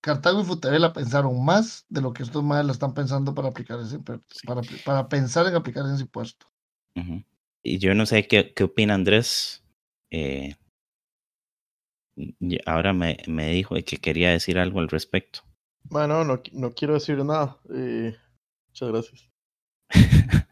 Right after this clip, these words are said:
Speaker 3: Ma, que no hay impues-, no hay impuesto bueno, ma. O sea, no, no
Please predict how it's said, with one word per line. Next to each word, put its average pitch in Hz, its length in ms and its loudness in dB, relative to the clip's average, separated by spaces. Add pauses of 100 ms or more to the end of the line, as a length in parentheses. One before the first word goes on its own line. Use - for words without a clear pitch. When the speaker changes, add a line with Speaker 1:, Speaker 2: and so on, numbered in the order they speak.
(1200)
Speaker 3:
Ma, 180 160 2
que 156 140 4
no 139 60 4
hay 156 80 4
impues-, 175 340 2
no 139 120 -2
hay 151 80 2
impuesto 175 420 0
bueno, 123 380 0
ma. 92 200 -6
O - 420 -20
sea, 135 120 -2
no, 120 240 0
no - 240 -16